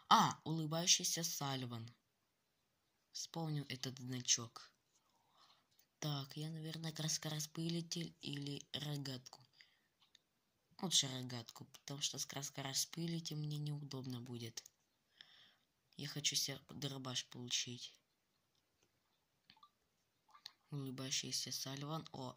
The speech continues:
икс пи. Забираю.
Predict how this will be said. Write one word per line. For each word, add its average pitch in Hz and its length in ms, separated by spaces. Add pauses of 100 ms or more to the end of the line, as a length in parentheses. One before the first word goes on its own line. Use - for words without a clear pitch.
икс - 320
пи. 151 420 (3500)
Забираю. 131 880